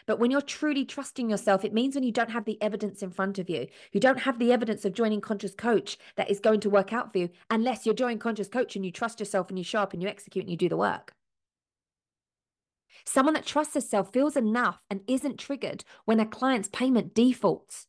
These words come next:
as she's not making it mean anything about herself.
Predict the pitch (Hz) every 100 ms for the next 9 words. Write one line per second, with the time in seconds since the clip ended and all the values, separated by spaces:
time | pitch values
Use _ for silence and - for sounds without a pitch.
0 | _ _ _ _ _ - 226 247 220 294
1 | 233 240 302 311 233 220 226 233 269 262
2 | 220 208 208 202 - 277 294 165